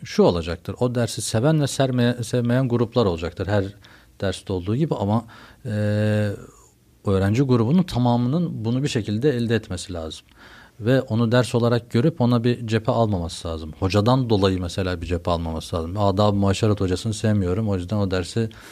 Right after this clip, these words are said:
sallamıyorum." gibi bir duruma düşmemesi lazım çocuğun. Yani o aralarda tüm hocalar tarafından, okul idaresi tarafından, aile de, e, işin içerisine katılarak, e, peyderpey o, e,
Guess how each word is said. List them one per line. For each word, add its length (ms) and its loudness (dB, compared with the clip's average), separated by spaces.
sallamıyorum." 600 4
gibi 120 -2
bir 100 0
duruma 320 2
düşmemesi 540 -6
lazım 240 -10
çocuğun. 400 -10
Yani 220 -4
o 300 0
aralarda 720 4
tüm 220 2
hocalar 340 2
tarafından, 680 -4
okul 220 0
idaresi 440 0
tarafından, 640 -6
aile 380 4
de, 140 2
e, 100 -4
işin 220 -8
içerisine 420 -6
katılarak, 640 -4
e, 40 -8
peyderpey 560 4
o, 220 2
e, 180 -12